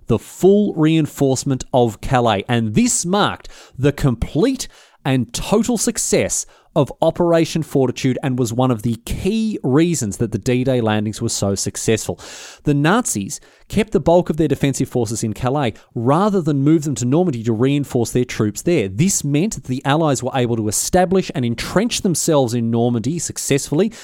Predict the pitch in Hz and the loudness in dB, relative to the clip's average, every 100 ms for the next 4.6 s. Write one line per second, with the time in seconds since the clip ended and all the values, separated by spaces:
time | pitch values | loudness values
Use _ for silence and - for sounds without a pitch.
0 | - - 151 170 139 123 139 160 139 151 | -18 0 2 4 2 2 2 2 2 2
1 | 147 - 156 - 160 - 95 107 143 - | 2 0 0 0 -4 -2 -2 0 -2 0
2 | 175 156 139 139 139 110 95 113 107 123 | -2 -2 -2 0 0 -2 -2 -2 0 2
3 | 147 156 123 120 - 139 - 123 117 - | 2 2 0 0 0 0 2 0 0 -4
4 | - 127 123 - 127 120 | -2 -2 0 -2 -2 -2